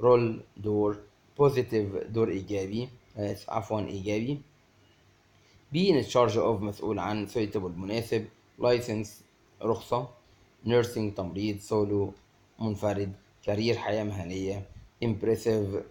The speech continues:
فعال ومبهر، director، مدير. ركز إنك لازم تقرأ التعريف، عفوًا، ما قرأتوش. Get لها كذا معنى.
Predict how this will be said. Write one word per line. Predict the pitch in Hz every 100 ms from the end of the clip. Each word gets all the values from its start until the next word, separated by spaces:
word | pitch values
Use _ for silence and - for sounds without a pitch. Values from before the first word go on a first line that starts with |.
| _ _ _ -
فعال | 107 101 110 139
ومبهر، | 127 123 120 87 95 90 - - _ _ _
director، | 113 110 104 -
مدير. | 104 95 95 101 107 104 - _ _ -
ركز | 110 - 113 101
إنك | 95 98 113
لازم | 123 117
تقرأ | 113 - 110 107
التعريف، | - 113 104 104 101 - _ _ -
عفوًا، | 104 - 98
ما | 98 98 95
قرأتوش. | 82 - - - - _ _ - _ _ _ - - _ _ _ _ _ _ 131
Get | 170 190 - 123
لها | 147 160
كذا | 165 143
معنى. | 117 85 67